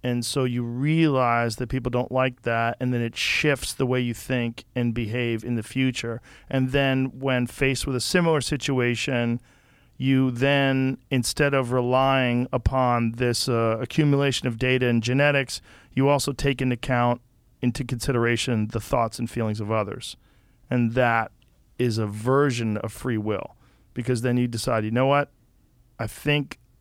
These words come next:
I'm thinking about this wrong, and I think my natural co-, I'm, I'm compelled to act in this way, but I think maybe I should lean more towards that and maybe I should try to do the right thing, and that's free will.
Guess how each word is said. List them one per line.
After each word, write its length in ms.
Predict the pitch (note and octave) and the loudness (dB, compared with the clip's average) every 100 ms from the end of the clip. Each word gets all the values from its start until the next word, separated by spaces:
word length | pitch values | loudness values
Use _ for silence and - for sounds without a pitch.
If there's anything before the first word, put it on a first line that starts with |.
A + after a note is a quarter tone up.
| - | -4
I'm 120 | A#2 | -4
thinking 240 | A2 B2+ A2+ | 0 0 2
about 220 | A2+ A2 | 0 -2
this 240 | A#2 - | -6 -6
wrong, 520 | A2 A#2 C3 C#3+ D#3+ - - - _ _ _ - | 0 4 4 4 0 -6 -18 -20 _ _ _ 0
and 100 | B2 | 0
I 60 | |
think 280 | - C#3 B2 | 2 -2 0
my 220 | B2 A#2 | 2 2
natural 600 | A2+ B2+ A#2+ - A#2+ A2+ | 2 2 0 0 0 0
co-, 160 | - B2 | -4 -4
I'm, 720 | A#2+ F#2+ D#2 - A2 A#2+ A#2 | -4 -8 -8 -8 -4 -2 -2
I'm 100 | B2 | -2
compelled 680 | A2+ A#2+ - B2+ B2 B2+ A#2+ | -2 -4 0 2 4 2 0
to 220 | A#2 G#2 B2+ | -4 -2 -2
act 260 | A#2+ - | -4 -2
in 100 | A2+ | -2
this 220 | A#2 A#2+ | -2 -2
way, 260 | C3+ C3+ C3+ | 0 2 0
but 120 | B2 | -2
I 40 | A#2 | -2
think 280 | C3 A#2 - - - - | -4 -4 -10 -20 -18 -4
maybe 480 | C3 D3 D3+ C#3+ C#3 | -2 2 2 2 2
I 40 | |
should 220 | B2 B2 | 0 -2
lean 300 | B2+ C3+ C3+ | 0 2 4
more 240 | B2+ B2 B2 | 4 2 0
towards 400 | - A#2+ A2 A2+ | 0 -2 -2 -2
that 400 | A#2+ A#2 A2+ - _ _ _ - | 0 0 0 -4 _ _ _ -2
and 140 | A2+ A2 | 2 4
maybe 220 | A2 A2 | 2 0
I 40 | |
should 220 | G2+ G#2+ | -2 -6
try 200 | - A#2+ | -6 -2
to 60 | G2+ | -2
do 180 | G#2+ G#2 | -2 -2
the 80 | G2 | 0
right 200 | G2 - | -2 -6
thing, 240 | G2 D#2+ | -10 -8
and 80 | F#2 | -10
that's 160 | F#2+ | -10
free 180 | - G#2 | -8 -8
will. 320 | G2 D#2 A1+ | -8 -10 -12